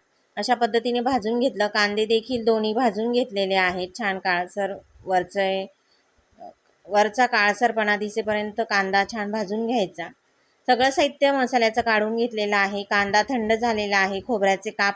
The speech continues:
करून घेतलेले आहेत. नंतर जिरं दोन चमचे, लसूणच्या पाकळ्या दहा ते पंधरा, कढीपत्ता दहा ते पंधरा, एक इंच अद्रक घ्यायचं आहे. नंतर तीन चार मिरे घ्यायचे, दोन लवंग घ्यायचे आणि एक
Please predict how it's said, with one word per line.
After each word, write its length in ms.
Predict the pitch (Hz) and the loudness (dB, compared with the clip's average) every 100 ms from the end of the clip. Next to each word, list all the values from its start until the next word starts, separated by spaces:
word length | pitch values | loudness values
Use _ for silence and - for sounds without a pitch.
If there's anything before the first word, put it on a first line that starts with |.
| - | 0
करून 300 | 220 214 214 | -2 -2 -4
घेतलेले 380 | 214 202 190 190 | -6 -4 -2 0
आहेत. 320 | 175 175 185 - | 0 -2 -6 -6
नंतर 320 | 196 185 196 | -4 0 0
जिरं 360 | 190 208 208 202 | 0 0 2 2
दोन 240 | 208 196 | 0 -2
चमचे, 560 | 185 190 185 185 180 185 _ - _ | -2 -4 -4 -4 -6 -8 _ -20 _
लसूणच्या 500 | 202 208 240 233 240 | 0 0 0 0 0
पाकळ्या 520 | 226 202 196 185 180 - _ _ - _ _ _ _ 196 | 2 0 2 2 2 -4 _ _ -20 _ _ _ _ -4
दहा 300 | 196 196 202 | -2 2 0
ते 120 | 208 | 0
पंधरा, 460 | 208 202 190 180 175 247 _ | -2 -2 0 0 -2 -8 _
कढीपत्ता 560 | 208 208 226 240 233 220 | 0 0 2 2 4 2
दहा 260 | 214 214 | 2 0
ते 140 | 208 190 | -2 -2
पंधरा, 440 | 190 190 180 170 180 | -2 0 0 0 0
एक 220 | 196 202 | -4 -2
इंच 280 | 226 214 202 | -2 -4 -2
अद्रक 440 | 226 185 180 202 202 | 0 0 2 2 2
घ्यायचं 420 | 208 202 185 185 | 0 -2 -4 -4
आहे. 360 | 170 175 165 202 _ _ - - | -4 -4 -10 -14 _ _ -20 -12
नंतर 500 | 208 208 208 220 220 233 _ _ _ _ _ _ | -2 0 2 4 4 2 _ _ _ _ _ _
तीन 260 | 254 262 269 | 2 2 2
चार 420 | 269 269 262 269 - _ | 2 4 4 2 -4 _
मिरे 280 | 233 233 240 | 0 4 4
घ्यायचे, 640 | 262 277 226 202 208 214 214 | 4 4 2 0 -4 -6 -2
दोन 260 | 220 233 | 2 2
लवंग 400 | 240 220 214 247 | 4 4 4 2
घ्यायचे 360 | 262 277 180 208 | 2 0 0 -2
आणि 360 | 202 196 202 | 0 0 0
एक 100 | 220 | -4